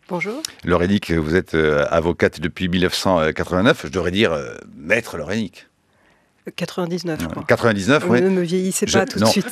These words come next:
Speaker 2: je, pardon, je devrais dire maître, euh, maître, hein. Bon, alors vous publiez un livre qui s'appelle Porter leur voix, publié chez Fayard, avec cette constatation. Il en va du palais de justice de Paris comme de certains hommes.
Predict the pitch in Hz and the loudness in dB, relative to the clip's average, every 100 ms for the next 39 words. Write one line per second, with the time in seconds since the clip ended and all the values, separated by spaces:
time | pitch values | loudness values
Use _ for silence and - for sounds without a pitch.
0 | - 123 107 - 123 107 - - 110 117 | 0 2 4 6 6 6 -2 0 4 6
1 | 123 117 127 - 101 90 95 160 - 107 | 8 6 6 4 2 4 6 6 4 2
2 | 101 107 90 95 113 143 190 202 123 113 | 4 4 6 6 4 2 4 6 6 6
3 | 101 98 - - 123 113 - 165 - - | 2 0 0 2 4 2 4 2 4 4
4 | 156 - - 95 156 214 - 98 87 92 | 6 4 2 4 6 4 -2 -2 0 4
5 | 95 82 65 - - 90 139 196 - - | 4 4 0 -4 0 4 6 4 2 -6
6 | _ - 127 170 - - - - - 175 | _ 2 4 4 0 -2 -2 0 2 2
7 | - 175 98 - - 262 - _ - - | 4 4 2 2 2 2 -4 _ -16 -12
8 | - - - - - - 151 180 165 120 | -12 -12 -14 -18 -20 0 6 8 8 6
9 | 113 123 170 127 113 147 127 95 127 151 | 6 6 6 6 2 2 4 6 6 8
10 | 147 135 107 95 90 87 - - 123 104 | 8 6 4 4 4 4 2 4 4 6
11 | 113 120 175 | 8 8 4